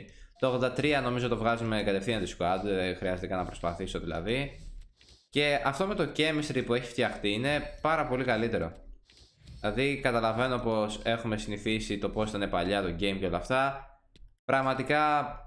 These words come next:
τα S B C είναι το μόνο πράγμα που για μένα έγινε πολύ καλύτερο. Δηλαδή στο περσινό game θα μπορούσα να έχω χτίσει πάρα πολύ καλύτερα την ομάδα μου, επειδή δεν χρειάζεται υπερβολές στο chemistry. Τώρα εδώ θα φύγουνε,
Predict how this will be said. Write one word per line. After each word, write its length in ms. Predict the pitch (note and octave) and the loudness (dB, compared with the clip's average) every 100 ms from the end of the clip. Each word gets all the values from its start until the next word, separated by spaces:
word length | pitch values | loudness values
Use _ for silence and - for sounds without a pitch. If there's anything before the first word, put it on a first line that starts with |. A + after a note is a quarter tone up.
| - - - - - A#2 | -16 -16 -14 -12 -6 2
τα 200 | B2 C3+ | 2 2
S 120 | C3+ | 0
B 40 | |
C 120 | A#2+ | 0
είναι 120 | C3 B2 | 0 2
το 480 | B2+ A#2+ A#2 A2 - - | 2 4 2 0 -6 -6
μόνο 280 | B2 B2 B2+ | 0 2 2
πράγμα 260 | A#2+ B2 A#2+ | 4 2 2
που 80 | |
για 160 | A#2 A2+ | 0 2
μένα 180 | A2+ A2+ | 2 2
έγινε 360 | A2 A2 A2 | 0 0 0
πολύ 280 | G#2+ G#2+ G2+ | 0 0 0
καλύτερο. 480 | G#2+ F#2+ F#2 F2 E2+ - - - - - | 2 2 2 0 -2 -6 -12 -16 -20 -8
Δηλαδή 580 | - G#2 A2+ C#3 C#3 C3+ A#2 | 0 0 2 2 2 0 -2
στο 140 | A#2+ | -2
περσινό 360 | A#2 A2 A#2+ C3+ A#2 | -2 0 0 0 2
game 380 | A#2+ A2+ B2 - | 2 2 -2 -4
θα 120 | - | -2
μπορούσα 300 | G#2+ A2+ B2 | 0 0 0
να 80 | C3 | -2
έχω 120 | B2 | -2
χτίσει 260 | A#2+ B2 - | -4 -8 -2
πάρα 220 | A#2+ A#2+ | 0 2
πολύ 140 | A#2 A#2 | 2 0
καλύτερα 320 | A2+ G#2+ G#2+ | 0 0 0
την 100 | G#2+ | 0
ομάδα 340 | G2 G2+ G2 | 0 2 0
μου, 320 | G2+ G#2+ A#2 - - - _ - | 0 -2 -6 -10 -20 -20 _ -6
επειδή 600 | F#2+ G2+ G#2 A#2+ A#2 - | -4 -2 0 2 0 -2
δεν 140 | G#2 A#2+ | -2 0
χρειάζεται 500 | B2+ A#2+ A#2+ A2 A2 | 2 2 2 0 0
υπερβολές 600 | G#2+ G#2 G2 G2 G2 G2+ | 2 0 0 0 2 0
στο 100 | F#2+ F2+ | -2 0
chemistry. 520 | F#2 F2+ - G#2+ G#2+ | 0 -2 -2 -2 0
Τώρα 180 | B2 A#2+ | 2 2
εδώ 160 | A2+ | 2
θα 100 | A2+ | 0
φύγουνε, 600 | G2+ A2 G#2+ G#2 G2 F#2+ | 0 0 0 2 2 0